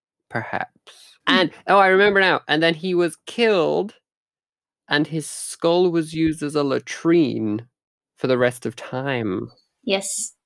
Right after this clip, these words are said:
Speaker 1: The poor, poor fox.
Speaker 2: The poor fox.
Speaker 1: Yeah.
Speaker 2: <laughs>
Speaker 1: So that was that <laughs> one.
Speaker 2: God, okay.
Speaker 1: It's a very strange, strange ending.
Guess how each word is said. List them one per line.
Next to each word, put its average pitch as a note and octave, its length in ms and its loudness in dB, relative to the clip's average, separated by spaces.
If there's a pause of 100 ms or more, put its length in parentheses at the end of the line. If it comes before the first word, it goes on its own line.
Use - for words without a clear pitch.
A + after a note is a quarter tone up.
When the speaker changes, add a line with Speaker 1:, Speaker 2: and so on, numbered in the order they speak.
(400)
Speaker 1:
The - 80 0 (140)
poor, C3 280 4
poor A#2+ 320 2
fox. - 720 -4 (120)
Speaker 2:
The A#3+ 120 0
poor A3 280 -6
fox. - 640 -8 (300)
Speaker 1:
Yeah. A2 420 2 (220)
Speaker 2:
<laughs> - 60 -12 (640)
Speaker 1:
So C#3 120 -2
that E3 180 4
was E3+ 140 4
that D3 280 4
<laughs> E3+ 160 2
one. G3 640 2
Speaker 2:
God, A3+ 320 2 (120)
okay. B3 560 -4
Speaker 1:
It's - 120 -10
a A#2 60 -4
very A#2 200 6 (140)
strange, G#2+ 760 2
strange G#2 460 -2
ending. G#2+ 460 -4